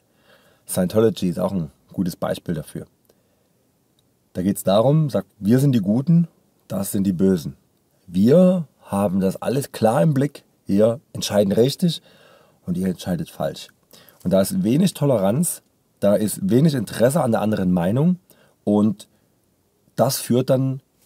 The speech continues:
ausgehend dieser Lagerbildung, dazu, dass Fronten geschaffen werden. Und überall, wo Fronten geschaffen werden, egal mit welcher Intention,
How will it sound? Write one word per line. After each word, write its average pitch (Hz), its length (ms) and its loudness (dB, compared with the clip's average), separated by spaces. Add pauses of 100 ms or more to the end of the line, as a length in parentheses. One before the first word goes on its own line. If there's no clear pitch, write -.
(260)
ausgehend 95 460 -2
dieser 92 180 2
Lagerbildung, 101 920 -2
dazu, 104 500 -4 (300)
dass 90 320 -4
Fronten 110 540 0
geschaffen 82 420 -8
werden. 80 300 -8
Und 87 120 -8
überall, 139 300 0
wo 107 100 -4
Fronten 131 400 -2
geschaffen 85 380 -8
werden, 82 300 -4 (220)
egal 107 520 2 (160)
mit 95 160 -2
welcher 131 240 2
Intention, 107 680 -4